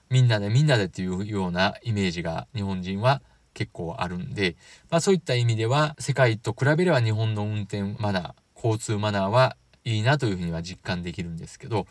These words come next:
それに対して韓国人は、まあ、そういったところはないので、みんながするからっていう意識は多分少ないと思うので、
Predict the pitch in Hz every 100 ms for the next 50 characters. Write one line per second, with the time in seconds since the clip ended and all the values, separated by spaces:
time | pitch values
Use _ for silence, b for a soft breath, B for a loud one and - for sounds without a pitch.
0 | B B B B - 185 180 165 123 101
1 | 131 127 127 123 104 95 95 113 110 -
2 | 117 127 117 85 90 92 90 90 - 92
3 | 101 104 80 107 90 - 123 123 98 98
4 | - 139 151 110 - - 87 85 - -
5 | 104 - 95 87 104 85 - - 110 87
6 | 92 67 - 78 117 107